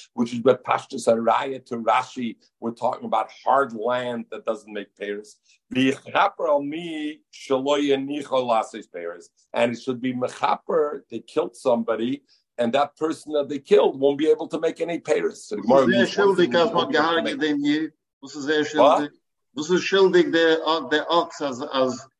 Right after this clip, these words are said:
Speaker 2: man gehargit da einen.
Speaker 1: All this, the ox and alles is gemacht for inch mention. We're not, we're not behind the lovers. We know alles is gemacht for the mention, for the mention. So the Gemara says, "My peiros, what peiros did we make?" Ilei me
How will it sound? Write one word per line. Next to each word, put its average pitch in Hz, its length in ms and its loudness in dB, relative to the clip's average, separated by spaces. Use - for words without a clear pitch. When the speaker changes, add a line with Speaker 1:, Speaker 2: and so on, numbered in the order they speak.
Speaker 2:
man 120 160 -4
gehargit 135 500 0
da 135 280 0
einen. 135 400 -2
Speaker 1:
All 160 200 -8
this, 190 160 -14
the 143 380 2
ox 170 340 2
and 156 220 -10
alles 170 340 -2
is 135 140 -14
gemacht 127 440 -6
for 123 200 -4
inch 131 240 -10
mention. 113 320 -4
We're 120 120 -2
not, 147 240 2
we're 135 160 0
not 156 220 -2
behind 120 300 0
the 107 60 -6
lovers. 104 480 -10
We 156 160 -16
know 156 200 6
alles 156 400 0
is 127 60 -12
gemacht 135 280 -4
for 131 60 -12
the 120 80 -10
mention, 120 400 -4
for 104 100 -8
the 107 100 -10
mention. 104 360 -8
So - 160 -10
the 104 80 -6
Gemara 190 180 -2
says, 147 220 -4
"My 135 240 0
peiros, - 500 -8
what 127 320 -4
peiros 127 340 -8
did 113 140 -10
we 113 160 2
make?" 101 260 2
Ilei 202 340 -2
me 135 120 4